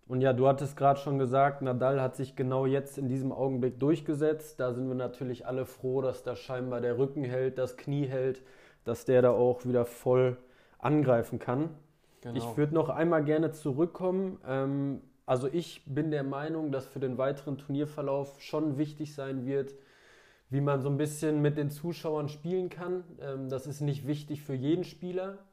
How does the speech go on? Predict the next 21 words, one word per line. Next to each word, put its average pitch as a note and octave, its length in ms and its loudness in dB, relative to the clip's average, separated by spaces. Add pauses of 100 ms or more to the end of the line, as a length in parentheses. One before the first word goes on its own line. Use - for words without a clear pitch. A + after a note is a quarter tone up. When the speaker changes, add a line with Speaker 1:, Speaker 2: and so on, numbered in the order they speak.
(120)
Speaker 1:
aber C#3 340 2
selbst D3 420 0
ein C#3+ 100 -2
Djokovic D#3+ 800 -4 (440)
hat C#3 180 -6
man C#3 320 -2
in C#3+ 140 -6
den C3+ 100 -2
letzten C#3+ 340 -4
Jahren C#3 360 -4
schon C#3 220 -8
immer C#3 260 -4
wieder C#3 160 -4
mal C3 180 -4
gemerkt, C3+ 540 -6
der B2+ 100 -2
mag C#3 320 -4
es C#3 120 -4
schon D3 380 -2
lieber, C#3 420 -2
wenn, C3+ 380 -4